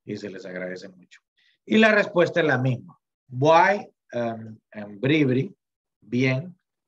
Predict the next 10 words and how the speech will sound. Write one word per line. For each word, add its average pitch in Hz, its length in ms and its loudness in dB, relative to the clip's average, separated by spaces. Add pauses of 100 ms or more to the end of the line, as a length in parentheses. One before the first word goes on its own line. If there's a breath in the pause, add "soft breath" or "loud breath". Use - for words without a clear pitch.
(320)
y 120 100 -12
voy 175 640 4 (1000)
en 131 320 -6 (120)
Cabecar, 120 600 -2 (340)
¿verdad? - 220 -16
Entonces, 101 440 -16
véanlo 107 360 -4
aquí. 147 280 -12 (1200)
Ye, 170 480 0 (600)
son, 139 280 -4